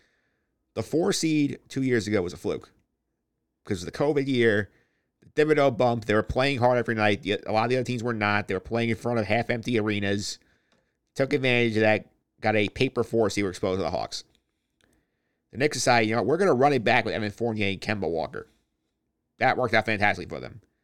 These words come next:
This front office does not know what it's doing. It's getting basically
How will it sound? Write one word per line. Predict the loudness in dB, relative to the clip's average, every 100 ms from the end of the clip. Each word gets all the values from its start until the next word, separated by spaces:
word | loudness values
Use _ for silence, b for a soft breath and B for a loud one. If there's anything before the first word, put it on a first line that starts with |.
| _ _ _ _ _
This | -2 0
front | 0
office | 0 0
does | 0
not | 0 0
know | -2
what | 0
it's | 0
doing. | -2 -4 -4
It's | -8
getting | -2 0 0
basically | -2 -2 -4 -6 -6 -6